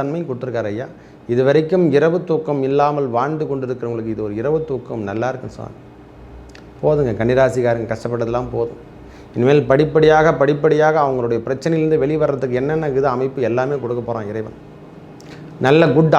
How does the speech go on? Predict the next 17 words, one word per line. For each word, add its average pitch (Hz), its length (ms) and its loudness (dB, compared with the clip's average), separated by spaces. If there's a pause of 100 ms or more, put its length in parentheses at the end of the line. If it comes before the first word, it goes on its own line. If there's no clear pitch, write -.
ஆஃபர் 170 260 4
என்று 151 180 2
தான் 147 140 2
சொல்லுவோம். 123 240 -2
ஒரே 131 180 2
வார்த்தை 151 180 2
சொல்லப்போனால் 156 360 -2 (340)
இனிமேல் 165 360 4
நல்ல 165 160 6 (160)
அமைப்பு 196 360 2
என்று 160 200 2
தான் 165 160 0
கொடுத்துருக்காங்க. 120 440 -8 (1500)
ஒவ்வொரு 160 360 4
நாளும் 175 340 4
கிடைக்க, 156 240 0 (120)
அதாவது 156 240 2